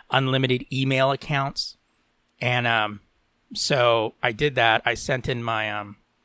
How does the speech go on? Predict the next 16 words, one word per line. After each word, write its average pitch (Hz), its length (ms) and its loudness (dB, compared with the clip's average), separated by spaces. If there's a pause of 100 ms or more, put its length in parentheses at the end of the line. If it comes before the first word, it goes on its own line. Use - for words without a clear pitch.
(380)
you 120 140 -2
know, 110 320 0
then 131 180 2
I 123 60 4
have 123 180 0
to - 80 -6
send 117 240 -4
in 107 100 -8
the, 104 220 -6
the 107 340 -8
technical 175 320 0
request 123 480 -2
to 120 80 -4
do 117 140 -4
the 113 60 -6
migration, 120 600 -6